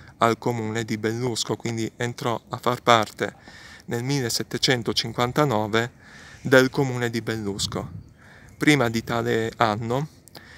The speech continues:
costituiva un comune a sé. Secondo alcuni, il primevo centro abitativo che costituiva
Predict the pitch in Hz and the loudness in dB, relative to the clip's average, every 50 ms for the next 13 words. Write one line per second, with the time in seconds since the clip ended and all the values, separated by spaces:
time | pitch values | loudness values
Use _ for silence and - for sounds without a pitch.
0 | - - - - - - - 147 139 - - 151 - 151 147 131 123 120 131 120 | -20 -20 -20 -20 -8 2 2 2 4 4 0 0 2 2 2 2 2 2 0 0
1 | - - 143 139 135 - 143 127 113 110 104 107 107 - - - - - - - | 0 0 -2 -2 0 0 -2 -2 0 -2 -2 -2 -2 0 0 0 0 0 -2 -2
2 | - - - - - - - - - - - - - - - - - - - 139 | -2 -2 -2 -2 -4 -4 -6 -6 -4 -4 -6 -6 -8 -8 -8 -8 -4 0 0 0
3 | - - 151 151 151 156 151 151 - - 165 165 170 175 175 175 180 180 - - | 2 2 2 2 4 4 4 4 4 4 2 4 4 4 4 4 2 2 0 -2
4 | - - - - - 123 127 120 120 - - 143 143 143 156 165 160 139 120 123 | -6 -6 -2 2 4 4 4 4 2 2 4 4 4 6 6 6 6 6 6 4
5 | 117 110 - - 143 139 143 131 127 120 120 123 - - 120 - - 147 143 135 | 2 2 2 0 0 0 0 -2 -2 0 0 -2 -2 -2 -4 -2 0 0 0 2
6 | - 113 107 - - 135 - - 131 - - - 135 123 - 120 120 135 143 131 | 0 -2 -2 2 2 0 2 2 -2 -2 -2 -4 -6 -6 -4 -2 0 0 2 0
7 | 117 104 - 95 98 - | 0 0 -2 -2 -2 -2